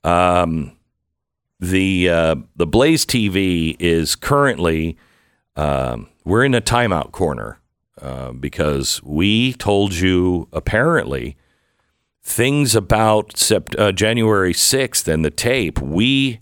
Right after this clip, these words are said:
happen to agree that it looked a little strange having the police, uh, walk around and at times seem to escort, uh, the shaman. Uh,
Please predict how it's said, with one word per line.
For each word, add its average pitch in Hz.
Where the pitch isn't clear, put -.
happen 113
to 90
agree 95
that 98
it 107
looked 127
a 156
little 135
strange 110
having 110
the 98
police, 113
uh, 92
walk 123
around 110
and 98
at 90
times 120
seem 127
to -
escort, 113
uh, 90
the 85
shaman. 90
Uh, 82